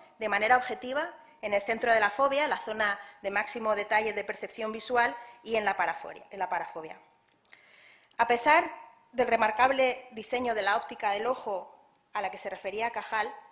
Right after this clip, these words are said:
esta es imperfecta. El ojo, corregido incluso de sus defectos más habituales, errores refractivos como la miopía o el astigmatismo, sufre imperfecciones que degradan la calidad de la imagen proyectada en la retina. Una técnica óptica derivada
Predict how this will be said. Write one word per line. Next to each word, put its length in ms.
esta 320
es 140
imperfecta. 520
El 160
ojo, 480
corregido 480
incluso 680
de 140
sus 180
defectos 480
más 200
habituales, 720
errores 360
refractivos 580
como 220
la 100
miopía 400
o 60
el 60
astigmatismo, 680
sufre 300
imperfecciones 640
que 100
degradan 640
la 140
calidad 400
de 80
la 100
imagen 320
proyectada 640
en 140
la 80
retina. 420
Una 220
técnica 400
óptica 380
derivada 720